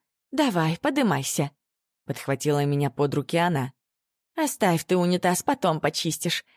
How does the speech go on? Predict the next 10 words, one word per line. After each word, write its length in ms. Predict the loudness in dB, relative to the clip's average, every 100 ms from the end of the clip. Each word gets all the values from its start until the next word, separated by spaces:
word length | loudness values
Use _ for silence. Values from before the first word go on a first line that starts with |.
| _
Бросай 520 | -2 0 0 0 0 2
ёршик, 640 | 2 2 2 0 -4 0
айда 280 | 2 4 2
собираться. 680 | 0 0 0 0 0 -4 -4 _ _ _ -2
Надо 260 | 0 2
Генкину 440 | 2 0 2 2 4
одежду 440 | 4 2 2 0
в 80 | 2
морг 280 | 0 0 -6
отвезти. 560 | -4 -4 -2 -4 -4